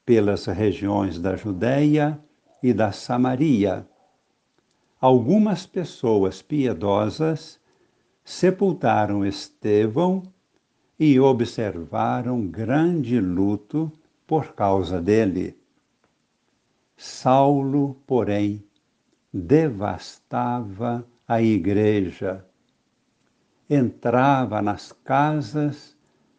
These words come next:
e arrastava para fora homens e mulheres para atirá-los na prisão. Entretanto,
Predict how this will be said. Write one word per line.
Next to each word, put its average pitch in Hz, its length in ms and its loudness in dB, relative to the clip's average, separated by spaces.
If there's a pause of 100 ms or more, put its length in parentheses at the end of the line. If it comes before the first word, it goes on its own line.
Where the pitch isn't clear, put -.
(300)
e 127 140 6
arrastava 117 1000 0
para 98 320 -6
fora 156 800 -2 (720)
homens 160 960 2 (400)
e 127 100 4
mulheres 98 1080 0 (1000)
para 110 500 2
atirá-los 160 1300 -2 (260)
na 120 300 -2
prisão. 95 760 -4 (1500)
Entretanto, 139 1080 -2